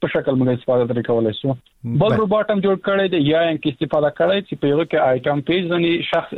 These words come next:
Speaker 1: شی پیژني، شخص پیژني، په ټوله ډیټا ځان سره ثبتوي. بیرته بیا راځي په هغه وخت، په هغه سیکنډ هغه ټول، آه، کوم راپور چې اخیستی، آه، بیرته، آه، آه، راپور راکوي
Speaker 2: بله.
Speaker 1: مثلا.
Speaker 2: آه، غواړئ خوشحال چې همدې، آه،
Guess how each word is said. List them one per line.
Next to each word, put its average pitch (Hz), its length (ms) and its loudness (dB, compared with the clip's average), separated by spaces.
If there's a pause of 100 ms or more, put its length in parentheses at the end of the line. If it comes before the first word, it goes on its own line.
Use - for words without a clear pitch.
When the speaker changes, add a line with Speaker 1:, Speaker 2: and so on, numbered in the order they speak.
(180)
Speaker 1:
شی 160 160 2
پیژني، 170 460 0
شخص - 360 -2
پیژني، 165 360 0 (360)
په 151 80 2
ټوله 180 280 0
ډیټا 143 340 0
ځان 131 180 0
سره 127 120 -4
ثبتوي. 127 320 -2
بیرته 202 300 0
بیا 170 180 0
راځي 165 260 0
په 165 120 -4
هغه 143 240 0
وخت، 160 340 0 (340)
په 143 60 0
هغه 143 140 0
سیکنډ 165 460 -2
هغه 131 200 0
ټول، 156 380 0
آه، 123 120 2
کوم 147 320 0
راپور 131 420 0
چې 139 100 -6
اخیستی، 170 480 -2 (380)
آه، 127 420 2
بیرته، 160 360 -2
آه، 127 640 2
آه، 117 680 2
راپور 139 340 0
راکوي 110 280 0
Speaker 2:
بله. 110 140 2
Speaker 1:
مثلا. 104 260 -2 (440)
Speaker 2:
آه، 202 300 2
غواړئ 170 640 2
خوشحال 147 340 -2
چې - 100 -4
همدې، 131 420 2 (220)
آه، 113 480 2